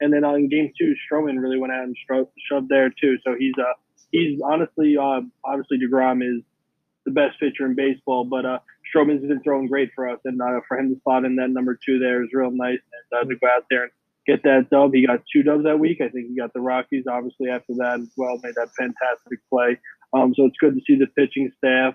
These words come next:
Um, Nimmo's hot. Uh, so some good things, and to see the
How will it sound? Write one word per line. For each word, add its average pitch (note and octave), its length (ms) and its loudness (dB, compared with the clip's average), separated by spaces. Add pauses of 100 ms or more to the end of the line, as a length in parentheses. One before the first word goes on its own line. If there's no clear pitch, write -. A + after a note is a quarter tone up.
Um, B2 240 -2
Nimmo's C3 460 0
hot. C3 300 0 (420)
Uh, C#3+ 180 -2
so D#3 160 -2
some D3+ 160 -2
good D#3 280 -2
things, C#3 260 0
and C3 160 -2
to B2+ 80 -10
see D3+ 100 -2
the C#3 120 -4